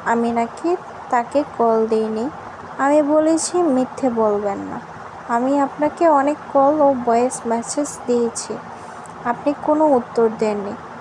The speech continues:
এরপর আমার মন খারাপ হওয়ায় আমি ঘুমিয়ে পড়ি। সকালে উঠে দেখি তিনি আমাকে গালি দিয়ে অনেক ভয়েস মেসেজ দিয়েছেন। বলেন, "তোর ভাই বোন এক এক রকম, হ্যান ত্যান।" মানে, কিসের মধ্যে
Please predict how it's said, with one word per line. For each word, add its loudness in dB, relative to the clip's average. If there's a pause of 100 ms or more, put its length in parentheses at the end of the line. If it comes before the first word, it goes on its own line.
(320)
এরপর 4
আমার 2
মন 2
খারাপ 2 (160)
হওয়ায় 2 (540)
আমি 0 (160)
ঘুমিয়ে 2 (100)
পড়ি। -4
সকালে 2
উঠে 2
দেখি 2 (120)
তিনি 2
আমাকে 2
গালি 4
দিয়ে 2
অনেক 2
ভয়েস 2
মেসেজ 0 (160)
দিয়েছেন। -2 (760)
বলেন, 4
"তোর 6
ভাই 2
বোন 0 (100)
এক 0
এক -4
রকম, 0 (120)
হ্যান 2
ত্যান।" -4 (520)
মানে, 2 (280)
কিসের 2
মধ্যে 0